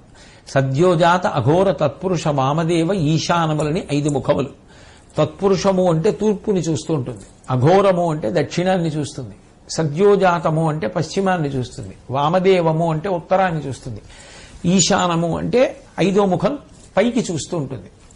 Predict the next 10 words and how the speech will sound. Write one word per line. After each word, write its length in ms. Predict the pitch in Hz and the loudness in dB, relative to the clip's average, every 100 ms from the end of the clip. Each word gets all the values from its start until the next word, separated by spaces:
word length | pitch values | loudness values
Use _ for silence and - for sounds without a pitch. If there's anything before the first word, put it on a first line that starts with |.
| - - - | -20 -20 -8
ఆకాశతత్వంతో 960 | 180 190 220 208 190 190 185 175 156 175 | -4 0 0 0 -2 -2 -2 -2 0 0
ఉంటుంది. 380 | 151 131 120 - - | -2 -4 -8 -8 -6
అదే 360 | 139 196 220 - | 2 4 2 0
జనన 320 | 123 156 175 | -2 0 0
మరణ 280 | 202 196 190 175 | -2 -2 -2 -4
చక్రం 280 | 180 180 175 | -6 -6 -4
నుంచి 240 | 170 160 | -4 -2
విడుదల 340 | 156 156 196 190 | -2 0 2 0
చేస్తుంది 520 | 160 160 - 147 139 - - - - - - | 0 -4 -4 -6 -8 -12 -20 -20 -20 -10 -2
మోక్షప్రదాత. 880 | 170 180 185 - - 143 123 101 | -2 0 -2 0 0 2 2 0